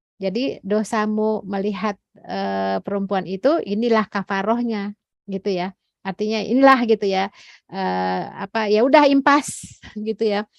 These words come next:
Jadi teman-teman yang dirahmati Allah, ketika dalam Al-Quran ada larangan dari Allah ataupun perintah yang harus kita kerjakan, ketika kita langgar, itu adalah suatu perbuatan yang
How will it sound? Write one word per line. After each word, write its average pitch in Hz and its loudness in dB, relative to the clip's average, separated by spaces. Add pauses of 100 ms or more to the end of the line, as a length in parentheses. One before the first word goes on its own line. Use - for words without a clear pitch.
(280)
Jadi 285 6 (420)
teman-teman 247 0
yang 202 -4
dirahmati 196 -4
Allah, 185 -4 (960)
ketika 247 -2
dalam 226 2
Al-Quran 196 -6 (560)
ada 226 2
larangan 202 -2 (240)
dari 185 -4
Allah 185 -6 (680)
ataupun 214 -2
perintah 208 -2
yang 202 -2
harus 196 -4
kita 196 -2
kerjakan, 185 -2 (240)
ketika 254 0
kita 240 0
langgar, 226 0
itu 269 0
adalah 233 2
suatu 208 -4
perbuatan 196 -2
yang 226 0